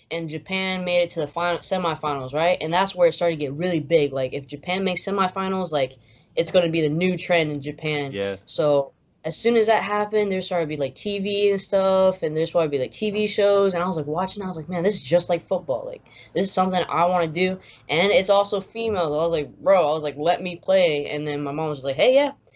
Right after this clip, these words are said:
Speaker 1: here's a team right here. Go on first day, go for it." And it was actually kinda funny because the coach was like, "Yeah, come to practice. You know, you can watch." And I showed up in these, like,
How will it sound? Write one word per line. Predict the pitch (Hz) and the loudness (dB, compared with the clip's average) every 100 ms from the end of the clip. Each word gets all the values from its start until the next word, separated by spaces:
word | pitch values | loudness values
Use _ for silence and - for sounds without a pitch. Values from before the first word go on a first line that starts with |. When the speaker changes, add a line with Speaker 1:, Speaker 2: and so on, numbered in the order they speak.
| - | -8
Speaker 1:
here's | 185 185 | -6 -6
a | |
team | - 202 | -6 -6
right | 202 196 | -4 -4
here. | 226 240 240 _ _ _ - | 4 4 4 _ _ _ 2
Go | 180 202 | 4 4
on | 196 | 2
first | 214 214 202 | 0 -2 2
day, | 240 226 | 0 2
go | 185 262 | 2 2
for | 277 185 | 4 2
it." | 160 - | 2 -2
And | - | -4
it | 196 | -4
was | 208 | 0
actually | 233 - | -2 -2
kinda | 240 233 220 | -6 -4 -4
funny | 226 220 208 | -4 -4 -4
because | 202 208 190 185 180 - _ _ _ _ | -4 2 2 2 -6 -18 _ _ _ _
the | 170 175 | -2 -2
coach | 175 202 202 | 0 -4 -4
was | 170 | -6
like, | 165 - | -6 -2
"Yeah, | 277 277 | -2 -2
come | 254 277 | -4 -4
to | 269 | -4
practice. | - 269 285 262 208 196 | -2 -2 0 2 2 0
You | 202 | -2
know, | |
you | 208 | -2
can | 214 214 | 0 0
watch." | 202 247 226 156 - - | 2 4 4 2 -2 -8
And | 175 | -6
I | 170 | -4
showed | - 202 | -2 2
up | 202 196 | 0 -2
in | 156 | -6
these, | 147 139 | -6 -6
like, | 117 | -8